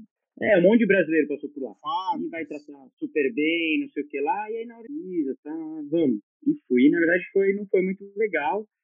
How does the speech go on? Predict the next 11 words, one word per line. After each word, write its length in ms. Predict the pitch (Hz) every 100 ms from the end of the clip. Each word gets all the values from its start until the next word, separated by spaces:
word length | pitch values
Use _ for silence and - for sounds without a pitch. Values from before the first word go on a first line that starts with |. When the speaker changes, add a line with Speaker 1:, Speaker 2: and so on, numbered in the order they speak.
| _ _
Speaker 1:
É... 1000 | 127 131 131 127 123 123 120 117 110 107 107
Assim, 260 | _ 131
a 40 | 123
equipe 320 | 120 151 147
tava 260 | 147 139 143
num 140 | 147
momento 540 | 147 131 135 156 151 147
que 80 | - _
tinha 140 | 143
acabado 600 | 135 135 123 107 139 160
de 120 | 143